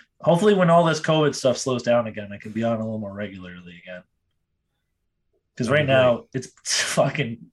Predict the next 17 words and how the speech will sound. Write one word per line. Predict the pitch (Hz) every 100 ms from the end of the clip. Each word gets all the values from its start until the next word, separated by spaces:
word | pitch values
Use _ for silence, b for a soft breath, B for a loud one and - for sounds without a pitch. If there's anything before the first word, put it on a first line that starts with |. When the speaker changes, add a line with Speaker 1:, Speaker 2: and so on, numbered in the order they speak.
| -
Speaker 1:
terrible, | 113 135 123 113 101 104
covid, | 123 120 110
I | 104
mean. | 107 104 104 _ _ _ _ _ _ _ _ _ _ _ _ _ _ B B B B _ _ _ _ _ _ _ _
Speaker 2:
Yeah. | 101 104 104 95 - _
Um, | - 101 101 101 95 98 98 _ _ _ _ B B B B B B B _ _ _ _ _ _ _ -
there's | 123 160
so | - 185
much | 175 175 160
that | 139
you | 143
guys | 135 135 135 113
that | 131 107
listen | 127 123 123 107
don't | 120 117 113
know | 113 120
about, | 113 104 104 92